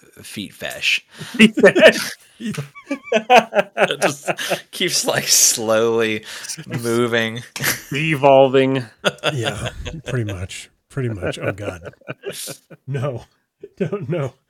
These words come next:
Speaker 3: We can't
Speaker 1: That's what
Speaker 3: do
Speaker 1: this
Speaker 3: this.
Speaker 1: platform needs.
Speaker 2: Feet mess. Oh, God, our
Speaker 1: They
Speaker 2: view-, our
Speaker 1: say
Speaker 2: viewers.
Speaker 1: that we needed a hero.
Speaker 2: Our,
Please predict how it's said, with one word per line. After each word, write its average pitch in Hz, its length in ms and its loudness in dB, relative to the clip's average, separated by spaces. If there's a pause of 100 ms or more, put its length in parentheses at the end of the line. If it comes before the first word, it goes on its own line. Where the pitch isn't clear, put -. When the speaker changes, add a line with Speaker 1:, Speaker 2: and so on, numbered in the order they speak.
(220)
Speaker 3:
We 170 100 -4
can't 175 200 -4
Speaker 1:
That's 156 60 -6
what 190 60 -2
Speaker 3:
do 151 60 -4
Speaker 1:
this 131 80 -4
Speaker 3:
this. 123 60 -8
Speaker 1:
platform 120 380 2
needs. 95 460 -6 (300)
Speaker 2:
Feet - 240 -20
mess. 110 260 -4
Oh, 117 200 0
God, 110 260 2
our 107 80 2
Speaker 1:
They 113 160 -4
Speaker 2:
view-, 113 120 2
our 120 100 6
Speaker 1:
say 123 200 4
Speaker 2:
viewers. 117 240 4
Speaker 1:
that 117 380 -4
we 123 80 -2
needed 165 1000 -2
a 147 60 -6
hero. 131 960 -2
Speaker 2:
Our, 131 40 -6